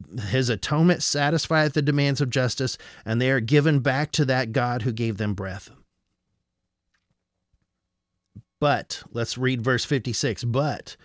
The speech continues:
woe unto him that has the law given, yea, that has all the commandments of God like unto us, and that transgresseth them,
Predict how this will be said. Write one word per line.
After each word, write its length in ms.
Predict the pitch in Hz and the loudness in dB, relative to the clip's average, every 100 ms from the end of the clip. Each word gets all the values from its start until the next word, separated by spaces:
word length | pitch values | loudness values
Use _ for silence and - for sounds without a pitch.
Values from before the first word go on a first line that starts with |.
| - - - | -20 -20 -12
woe 400 | 110 117 139 175 | -4 0 2 4
unto 240 | 160 151 160 | 4 4 2
him 300 | 147 131 127 | 2 2 2
that 100 | - | 0
has 320 | 120 123 127 | -4 -2 -2
the 100 | 139 | 0
law 240 | 123 117 | 0 0
given, 480 | 120 135 147 104 104 - - - _ _ _ _ _ | 2 2 2 0 -2 -10 -20 -20 _ _ _ _ _
yea, 240 | 135 147 | 4 6
that 200 | 151 139 | 6 2
has 260 | 131 135 120 | 2 0 0
all 260 | - 156 190 | 0 2 2
the 80 | |
commandments 500 | 180 185 175 175 175 | 2 2 4 2 0
of 120 | 175 147 | 0 0
God 320 | 135 135 135 | 0 0 0
like 240 | 143 151 | -2 0
unto 300 | 170 165 180 | 0 2 0
us, 460 | 123 110 110 - - - | -2 -2 -4 -6 -10 -2
and 160 | 131 131 | 2 2
that 160 | - | 0
transgresseth 960 | - 139 113 101 95 113 123 131 127 - | -2 0 0 -2 -4 0 0 2 -2 -2
them, 340 | 104 95 90 | -4 -4 -8